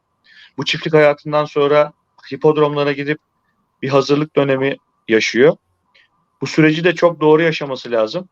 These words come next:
Zaten ben, e, bu Gazi Kupası'nda Kaya Ekürisi'nin başarısını da, e, bu anlattığım kalemleri doğru yapmasından kaynaklandığını düşünüyorum.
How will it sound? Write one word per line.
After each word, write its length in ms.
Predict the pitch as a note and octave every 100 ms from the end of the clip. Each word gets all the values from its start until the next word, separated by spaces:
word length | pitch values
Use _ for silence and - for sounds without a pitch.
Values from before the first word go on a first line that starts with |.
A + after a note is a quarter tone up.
| _ _ _ -
Zaten 380 | C3+ C#3+ E3 D#3+
ben, 260 | E3 E3 _ _ -
e, 160 | C3+ C#3
bu 200 | D#3+ D#3
Gazi 340 | D3+ D3 E3
Kupası'nda 600 | D#3+ D#3+ - D3 D#3+ F#3
Kaya 280 | - D3+ D#3
Ekürisi'nin 560 | D#3 D#3+ D3+ D#3 D#3+
başarısını 600 | D3+ C#3+ D3+ D3 - E3
da, 160 | D#3+ G3+ _ _ _ _ _ _ _ _ -
e, 200 | B2 B2
bu 100 | D#3
anlattığım 520 | D#3 D#3 D3+ - D#3+
kalemleri 640 | D3+ C#3+ D3 D3 D3 E3+ E3+ -
doğru 220 | C#3+ C#3+
yapmasından 640 | D3+ C#3+ C#3 C3+ D3 D3+ D#3
kaynaklandığını 720 | D3+ C3+ B2+ - A#2 A2 G#2+
düşünüyorum. 500 | G2 - G2+ C#3